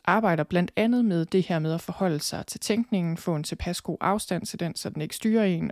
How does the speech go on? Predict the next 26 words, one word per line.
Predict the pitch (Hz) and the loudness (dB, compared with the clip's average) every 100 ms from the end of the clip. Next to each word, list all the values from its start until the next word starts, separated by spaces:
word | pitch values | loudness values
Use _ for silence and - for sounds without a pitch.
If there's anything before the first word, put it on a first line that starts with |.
| - | 0
og | 151 - _ | -2 -2 _
giver | - 165 | -2 0
en | 170 165 | 2 2
overvældende | - 170 170 - - | 2 2 0 -4 0
angst, | 214 220 233 - - | 0 0 -2 -6 -4
eller | 175 156 | 0 0
gør | 160 160 | 2 0
en | 151 170 151 | 2 0 -2
totalt | - - 160 165 | -6 -4 -4 0
håbløs, | 196 - 170 147 - - - - - - - - | 0 2 0 0 -6 -16 -20 -20 -20 -20 -6 2
eller | 170 | 4
hvad | 160 160 | 6 4
nu. | 165 147 - _ - - - - | 2 -2 -6 _ -20 -16 -8 0
Og | 202 | 2
det, | 254 | 4
jeg | 262 247 | 4 2
bare | 220 220 226 | 0 -2 -2
har | 226 | -2
tænkt | - 226 226 - | 0 0 0 -4
meget | 196 190 214 233 | -2 -2 0 0
over | - 175 160 131 - - _ - | 2 2 0 -4 -8 -20 _ 0
altid, | 220 - - 139 - - - | 2 2 -2 -4 -6 -6 0
eller | 165 143 - - | 0 0 -6 -2
de | 196 | 0
senere | 175 214 208 220 170 | 2 4 4 4 2
år, | - 156 151 | 2 2 0